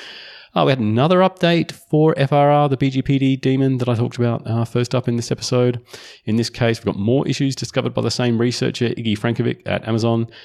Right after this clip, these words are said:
as I say, seemingly through fuzzing of F R R. So we've got an use after free and out of bounds read and a couple others there as well that were fixed.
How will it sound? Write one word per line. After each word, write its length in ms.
as 160
I 40
say, 160
seemingly 400
through 200
fuzzing 540
of 240
F 160
R 180
R. 300
So 120
we've 60
got 140
an 260
use 180
after 240
free 360
and 80
out 100
of 40
bounds 280
read 300
and 80
a 40
couple 300
others 240
there 260
as 140
well 280
that 80
were 100
fixed. 400